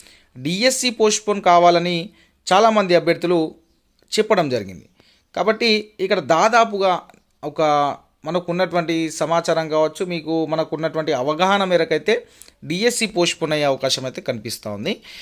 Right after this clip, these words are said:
So ఎన్ని రోజులు అనేది మాత్రం మనకు తెలియదు, కానీ మీరు మాత్రం చదవండి. అది ఫో-, పోస్ట్‌పోన్ అయినా కాకున్నా మీరు మాత్రం చదువుతూనే ఉండాలి. ఆ, మీరు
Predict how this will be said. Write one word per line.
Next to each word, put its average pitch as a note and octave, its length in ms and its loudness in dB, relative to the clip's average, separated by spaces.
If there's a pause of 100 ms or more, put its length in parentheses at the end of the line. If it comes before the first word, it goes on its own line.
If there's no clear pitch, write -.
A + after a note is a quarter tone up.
(120)
So - 180 -2
ఎన్ని F3+ 240 4
రోజులు G3+ 360 6
అనేది F#3 220 0
మాత్రం E3+ 300 2
మనకు D#3 220 -2
తెలియదు, F#3 400 2
కానీ E3+ 220 0
మీరు G3+ 280 0
మాత్రం G#3 340 0
చదవండి. A#2 520 -2
అది C3 180 -10
ఫో-, E3+ 300 -2
పోస్ట్‌పోన్ E3+ 540 0
అయినా E3+ 300 2 (200)
కాకున్నా E3+ 540 0
మీరు E3+ 280 -2
మాత్రం E3 300 -2
చదువుతూనే E3+ 480 -2
ఉండాలి. E3 360 2 (460)
ఆ, D3+ 180 2
మీరు E3+ 240 2